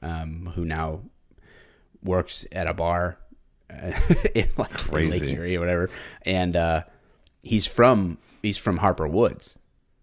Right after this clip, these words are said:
Speaker 1: and he ended up, you know, moving back over this way and stuff like that. But yeah, he was in town, like, and he, he texted us, like, "Hey, what's up, guys?" Like, it was, like, me and Angelo, like, "I'm gonna be in town for a couple days. You wanna grab dinner?"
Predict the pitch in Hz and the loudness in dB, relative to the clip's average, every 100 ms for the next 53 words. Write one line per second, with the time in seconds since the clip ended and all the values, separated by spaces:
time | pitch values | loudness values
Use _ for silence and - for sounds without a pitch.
0 | - 85 87 82 82 80 80 90 85 82 | -8 -4 -2 -2 -4 -6 -4 -2 -2 -2
1 | - _ _ _ _ _ _ - 90 78 | -6 _ _ _ _ _ _ -12 -8 -6
2 | 82 82 78 78 82 85 82 - 82 80 | -4 -2 -2 -2 -4 -2 -4 -4 -4 -4
3 | 82 - 85 80 82 78 80 78 78 - | -8 -12 -14 -10 -10 -8 -8 -8 -10 -8
4 | 76 - - - - 160 147 156 147 147 | -8 -10 -20 -20 -4 0 6 6 6 2
5 | 127 143 156 92 87 - - - - _ | 2 0 2 0 -2 -6 -20 -20 -20 _
6 | _ _ _ _ _ - 117 120 135 - | _ _ _ _ _ -4 -2 0 -2 -4
7 | _ 117 117 - 160 - 95 85 - - | _ 0 0 2 -2 0 -2 -2 -4 -4
8 | 85 78 - _ _ _ _ _ _ - | -6 -6 -14 _ _ _ _ _ _ -6
9 | 131 170 170 170 - 113 139 160 - 135 | 2 2 2 0 -4 -4 0 0 2 2
10 | 135 98 92 - - 92 98 90 107 101 | 4 0 -4 -8 -8 -4 -2 0 2 4
11 | 113 87 82 85 80 - - 135 147 151 | 2 0 -2 -2 -6 -10 -2 0 4 2
12 | 117 131 139 110 - 95 90 90 87 95 | 4 2 2 0 -2 0 0 0 0 0
13 | 123 123 110 92 139 156 | 0 0 0 0 -2 -4